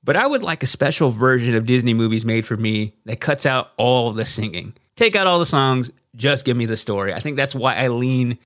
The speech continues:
more towards Pixar movies that don't do it as much. There's some Pixar movies that don't go into song at all, like the Toy Story movies. They don't just start singing randomly. Which brings me to the next movie that I'm surprised I'm not that excited for, but it's Elemental.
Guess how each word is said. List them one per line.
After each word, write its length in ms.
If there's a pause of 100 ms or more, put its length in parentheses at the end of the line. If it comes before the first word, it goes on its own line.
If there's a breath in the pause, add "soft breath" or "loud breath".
more 220
towards 440
Pixar 400
movies 320
that 180
don't 260
do 200
it 100
as 180
much. 540
There's 180
some 160
Pixar 380
movies 360
that 180
don't 260
go 220
into 180
song 320
at 80
all, 160
like 140
the 80
Toy 160
Story 240
movies. 380 (160 soft breath)
They 140
don't 200
just 180
start 260
singing 400
randomly. 580 (120)
Which 200
brings 220
me 120
to 100
the 100
next 280
movie 420
that 340
I'm 120
surprised 800 (320)
I'm 160
not 200
that 140
excited 480
for, 400 (300 loud breath)
but 100
it's 180
Elemental. 800